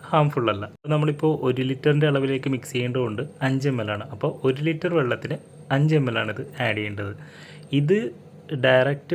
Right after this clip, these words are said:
വെള്ളത്തിലേക്ക് ഒഴിക്കരുത്, ഇതിലേക്ക് വേണം വെള്ളം ആഡ് ചെയ്യാനായിട്ട്, അങ്ങനെ വേണം മിക്സ് ചെയ്യാനായിട്ട്. ആദ്യം നമ്മൾ ഇതേപോലത്തെ എന്തിലാണോ ഇത് സ്പ്രേ ചെയ്യാൻ ഉപയോഗിക്കുന്നത് അതിലേക്ക് ഇത് nimbuzidine, ഇപ്പോൾ അഞ്ച് എം എൽ ആണല്ലോ നമ്മൾ എടുത്തേക്കുന്നത്,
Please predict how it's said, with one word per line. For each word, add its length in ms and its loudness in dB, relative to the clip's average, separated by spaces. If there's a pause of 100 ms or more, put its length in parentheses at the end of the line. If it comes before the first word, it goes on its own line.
(120)
വെള്ളത്തിലേക്ക് 500 -2
ഒഴിക്കരുത്, 420 -2 (400)
ഇതിലേക്ക് 440 0
വേണം 260 2
വെള്ളം 280 0
ആഡ് 140 0
ചെയ്യാനായിട്ട്, 400 -6 (120)
അങ്ങനെ 220 2
വേണം 200 -2
മിക്സ് 180 -6
ചെയ്യാനായിട്ട്. 360 -6 (160)
ആദ്യം 280 -2
നമ്മൾ 220 0
ഇതേപോലത്തെ 500 0 (200)
എന്തിലാണോ 540 -4
ഇത് 160 -6
സ്പ്രേ 200 -2 (100)
ചെയ്യാൻ 220 -4
ഉപയോഗിക്കുന്നത് 440 -4
അതിലേക്ക് 340 -6
ഇത് 80 -2 (480)
nimbuzidine, 560 0 (140)
ഇപ്പോൾ 180 -2 (160)
അഞ്ച് 240 4
എം 100 2
എൽ 120 2
ആണല്ലോ 280 -2
നമ്മൾ 200 -8
എടുത്തേക്കുന്നത്, 520 -8